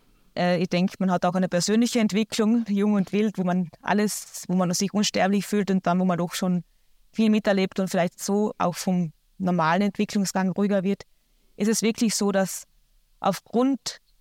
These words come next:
vom Klima im Hochgebirge definitiv wesentlich mehr s-,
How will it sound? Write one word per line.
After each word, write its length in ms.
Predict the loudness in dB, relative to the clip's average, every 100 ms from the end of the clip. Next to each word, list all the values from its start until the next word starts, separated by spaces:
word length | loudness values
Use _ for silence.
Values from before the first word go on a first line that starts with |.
| _
vom 200 | -2 -2
Klima 560 | -2 -2 0 2 2 0 -4 _ _ _ _
im 200 | 0 2
Hochgebirge 840 | 0 -2 -4 -4 -2 0 0 -2 -4 _ _ _ _ _
definitiv 680 | 0 2 0 -2 -2 -2 -2
wesentlich 580 | 0 2 0 0 -2 0
mehr 260 | 0 -2 -6 _ -16
s-, 220 | -14